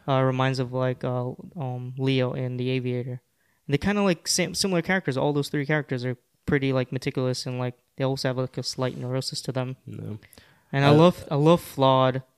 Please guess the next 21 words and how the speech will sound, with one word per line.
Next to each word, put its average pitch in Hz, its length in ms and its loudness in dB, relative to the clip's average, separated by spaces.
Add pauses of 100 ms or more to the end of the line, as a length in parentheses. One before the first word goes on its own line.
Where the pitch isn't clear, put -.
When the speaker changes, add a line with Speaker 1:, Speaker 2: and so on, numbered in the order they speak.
(340)
Speaker 1:
main 135 240 2
characters 135 460 -2
like 127 140 -6
that, 123 200 0
where 131 100 0
you're 131 200 -2
just 135 160 -10
waiting 147 280 2
for 147 100 -6
something 135 340 -6
to 135 40 -2
happen, 135 440 -2 (320)
whether 139 240 2
it 127 100 -6
be 131 200 -2
kinda 131 260 -6
profound 131 460 -2
or 123 80 -4
just 131 220 -6
kinda 127 220 -6
subtle. 131 400 -4